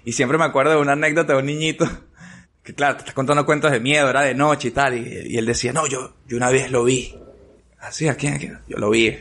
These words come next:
al cachúo". <laughs> Yo dije, "Verga, ¿cómo es eso? ¿Cómo lo-?".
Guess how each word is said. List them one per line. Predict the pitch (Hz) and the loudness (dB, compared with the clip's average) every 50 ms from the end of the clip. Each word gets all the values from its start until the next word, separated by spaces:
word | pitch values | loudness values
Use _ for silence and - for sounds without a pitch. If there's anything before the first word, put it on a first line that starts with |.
| - - _ _ - | -14 -20 _ _ -10
al | - - 107 104 - | -6 -6 -6 -4 -2
cachúo". | - 110 - - - 127 110 104 - - - - - - _ _ _ - | -4 -4 -2 -2 0 2 2 2 0 -2 -6 -12 -20 -20 _ _ _ -10
<laughs> | - - - - 175 170 - 160 143 - 170 151 - - - - - - 139 135 - - - - - - - - - - - - - - | -10 -6 -2 -2 -2 0 -2 -4 -4 -2 -4 -4 -4 -4 -8 -8 -6 -8 -8 -8 -10 -18 -20 -20 -16 -12 -12 -8 -2 0 0 0 0 -2
Yo | 107 | -4
dije, | 113 107 113 107 | -4 -4 -4 -4
"Verga, | 107 101 104 110 127 151 170 165 151 131 | -4 -4 -2 0 2 2 4 2 2 0
¿cómo | 120 127 135 147 | 0 -2 -4 -2
es | 160 175 180 | 0 0 0
eso? | 175 151 165 | 0 -2 -2
¿Cómo | 143 147 156 | -2 0 0
lo-?". | 156 147 143 | 0 0 -2